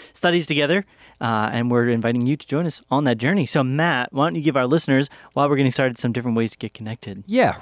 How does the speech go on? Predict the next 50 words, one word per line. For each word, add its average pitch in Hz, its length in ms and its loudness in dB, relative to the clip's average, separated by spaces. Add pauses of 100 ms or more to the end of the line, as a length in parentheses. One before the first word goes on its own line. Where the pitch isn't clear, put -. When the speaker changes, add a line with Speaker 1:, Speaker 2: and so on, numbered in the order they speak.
Speaker 2:
real 311 180 4
quick. - 320 0
Y'all 196 220 4
can 139 100 -2
get 120 160 0
connected 110 340 -10
with 113 120 -6
us 110 160 -8
a 117 40 -6
number 113 260 -2
of 98 80 -6
different 110 260 -6
ways, 107 240 -2
but 110 180 0
you 120 80 -2
can 117 220 -2
do 127 260 4
it 165 60 4
all 143 240 4
at 120 80 0
one 123 160 2
site, 110 260 2
which 110 160 0
is 101 140 -4
real 113 320 2
review 123 320 2
media 117 320 2
dot 104 240 0
com. 107 340 0
That's 110 180 -2
our 107 80 0
website, 110 600 2 (380)
which 151 120 -2
will 165 80 2
connect 139 300 0
you 127 60 -4
to 131 120 0
all 123 80 6
of 120 80 2
our, 110 220 2
uh, 98 560 2
social 123 260 0
media 110 220 0
platforms, 107 400 -4
Instagram, 104 480 -2
Twitter, 104 520 0
Facebook, - 640 -2
which 107 160 -2
is 107 220 0
at 120 200 -2